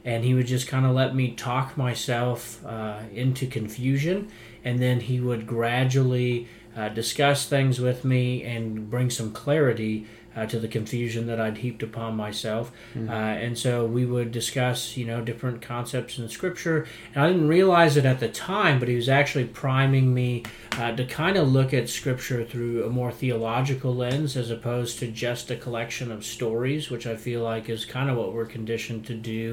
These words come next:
Speaker 2: Mm.
Speaker 1: in Sunday school a lot of the time, is just, it's this book of stories, and there's this really important story towards the end about this guy named Jesus. Um, but he really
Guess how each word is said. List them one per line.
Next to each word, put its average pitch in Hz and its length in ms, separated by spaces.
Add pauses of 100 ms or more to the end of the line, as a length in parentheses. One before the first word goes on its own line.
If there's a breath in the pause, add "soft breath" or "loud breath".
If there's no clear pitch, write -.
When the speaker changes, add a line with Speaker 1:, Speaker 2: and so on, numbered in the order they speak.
Speaker 2:
Mm. 135 80 (380 loud breath)
Speaker 1:
in 104 100
Sunday 123 360
school 98 440
a 101 40
lot 98 200
of 98 100
the 101 80
time, 104 420 (320 loud breath)
is 110 280
just, 107 420
it's - 220
this 110 180
book 113 280
of - 160
stories, 143 680
and 110 380
there's 113 360
this 110 200
really 120 180
important 131 460
story 117 540 (220)
towards 120 260
the 113 100
end 120 180
about 113 220
this 110 160
guy 113 200
named 107 200
Jesus. 127 600 (360 loud breath)
Um, 117 240
but 113 140
he 143 140
really 131 600